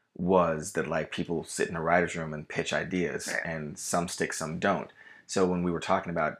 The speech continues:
Speaker 1: this special for the last few months, and my friends were like, "We're gonna get, you're gonna have so much stuff to do. We're so excited." And then it came time, and then I got a text out of nowhere one morning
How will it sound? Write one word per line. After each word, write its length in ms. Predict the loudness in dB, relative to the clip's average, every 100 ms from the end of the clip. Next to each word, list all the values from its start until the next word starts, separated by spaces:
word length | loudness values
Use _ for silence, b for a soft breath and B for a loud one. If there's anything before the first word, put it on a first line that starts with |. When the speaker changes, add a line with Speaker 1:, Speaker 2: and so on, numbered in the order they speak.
| -6
Speaker 1:
this 180 | -6 -4
special 460 | 4 4 4 -2
for 100 | -4
the 60 | -4
last 240 | -4 -6
few 80 | -8
months, 240 | -8 -8
and 100 | -8
my 180 | -6 -6
friends 460 | -6 -4 -2 -2 -6
were 100 | -6
like, 240 | -4 -6 -12 b b b b
"We're 140 | -6 -2
gonna 140 | -2
get, 260 | -2 -6 -8 -8
you're 120 | -6
gonna 100 | -6
have 80 | -4
so 100 | -2
much 160 | -2
stuff 200 | -2 -6
to 80 | -6
do. 280 | -2 0 0
We're 80 | 0
so 180 | 0 0
excited." 540 | 0 0 0 -2 -6 -12 b b b b _ _ _ -2
And 140 | 2
then 80 | 2
it 120 | 2
came 200 | 0 0
time, 260 | 0 2 2
and 100 | 2
then 100 | 2
I 60 | 2
got 140 | 0
a 60 | 0
text 320 | 0 2 2
out 80 | 0
of 80 |
nowhere 600 | 0 -2 0 0 0 -4 -12 _ _ _ -8
one 420 | -2 0 -2 -2
morning 560 | 2 2 2 -2 -10